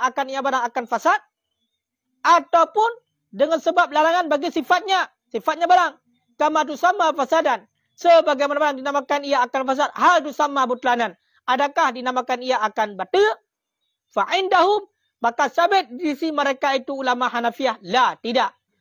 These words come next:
Wa indana, dan sabit di sisi kita, ni-, na'am, ke na'am, ke ni'mah, na'am, ya. <coughs>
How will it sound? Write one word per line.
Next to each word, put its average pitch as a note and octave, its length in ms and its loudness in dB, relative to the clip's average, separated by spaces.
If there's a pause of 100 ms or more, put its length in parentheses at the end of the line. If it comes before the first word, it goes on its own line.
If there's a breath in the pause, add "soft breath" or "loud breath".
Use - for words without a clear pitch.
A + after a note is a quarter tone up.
(100)
Wa G3+ 180 -2
indana, F#4 320 2 (380)
dan C4+ 180 -2
sabit D4+ 320 0
di C#4+ 80 -8
sisi B3+ 300 -6
kita, B3+ 340 -2 (240)
ni-, A#3+ 320 -6 (160)
na'am, E3+ 540 -8
ke E3 100 -10
na'am, G3+ 400 -10
ke F#3 140 -10
ni'mah, G#3 400 -8
na'am, E3+ 440 -10
ya. D3+ 280 -10 (1500)
<coughs> D5+ 80 0